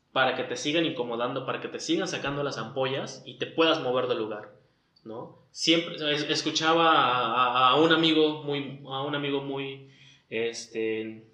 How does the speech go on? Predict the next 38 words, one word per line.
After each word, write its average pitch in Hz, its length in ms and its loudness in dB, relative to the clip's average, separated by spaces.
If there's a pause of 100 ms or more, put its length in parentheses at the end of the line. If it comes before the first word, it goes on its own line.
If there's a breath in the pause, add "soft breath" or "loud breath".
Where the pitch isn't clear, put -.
(100)
muy 151 160 2
cercano, 147 840 0 (260)
y 135 120 -4
era 139 200 2
también, 131 420 -6
fue, 143 260 -2
es 139 100 -8
un 156 80 -2
maestro 139 320 0
de 123 100 -2
vida 131 260 -2
para 110 160 -6
mí, 120 160 -8
que 131 80 -6
me 123 100 -4
decía, 123 540 -4 (540 loud breath)
"Muévete 190 360 4
del 143 160 4
lugar, 135 380 0
muévete, 196 520 0
muévete, 202 480 0
muévete, 226 400 0
muévete". 220 460 -2 (580 loud breath)
Y 147 460 -4
yo 160 140 4
decía, 156 240 2
"Es 147 80 -6
que 175 100 -6
yo 180 120 -4
no 202 60 0
entiendo 196 440 0
qué 196 80 0
es 180 80 -4
lo 180 80 -4
que 156 80 0
tú 156 160 -2
quieres 175 220 -2
decirme", 139 680 -4